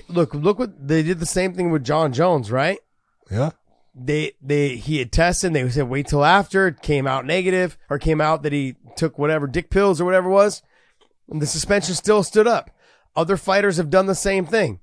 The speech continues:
Speaker 1: They've tested and then after, "Okay, we got the fight out of you. Now you're gonna serve your suspension 'cause that's no loss to us.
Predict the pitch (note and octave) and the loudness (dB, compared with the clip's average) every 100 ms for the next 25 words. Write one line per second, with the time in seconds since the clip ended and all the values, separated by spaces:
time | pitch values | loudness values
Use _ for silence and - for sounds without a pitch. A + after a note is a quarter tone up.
0 | - _ _ _ _ D#3 D3+ - F3 - | -20 _ _ _ _ -4 -4 0 -2 0
1 | G3 G#3+ D#3 D#3 D#3 F3+ - G#3 A#3 D3+ | -4 -4 -2 0 2 0 2 2 2 0
2 | _ - - G3 F#3 D#3+ C#3+ E3+ G3+ - | _ -14 0 2 4 2 0 0 -2 2
3 | G3+ F#3+ F3 E3+ D3+ D3+ F#3 - _ _ | 2 4 4 2 0 -4 -4 -12 _ _
4 | C3 D#3+ E3+ F3+ F3 _ C#3+ D#3+ D#3+ - | 0 4 4 4 0 _ 2 4 2 2
5 | F3+ E3+ - D#3 - F3 F#3 D3+ C#3+ B2+ | 0 0 -2 -4 -2 -2 -2 -2 -2 0
6 | D#3+ E3+ E3+ E3 - E3 F3+ C3+ - | 2 4 4 0 -4 0 0 0 -6